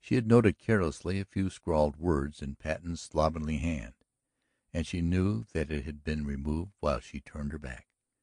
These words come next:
removed by a hand which, in its haste, had slipped the pen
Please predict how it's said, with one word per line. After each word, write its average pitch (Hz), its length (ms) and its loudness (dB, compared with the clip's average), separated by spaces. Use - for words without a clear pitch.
removed 110 380 2
by 110 160 4
a 107 40 4
hand 95 460 2
which, - 340 -10
in 78 160 -4
its - 140 -8
haste, 78 340 -6
had - 140 -8
slipped - 340 -4
the 104 100 -2
pen 65 520 -2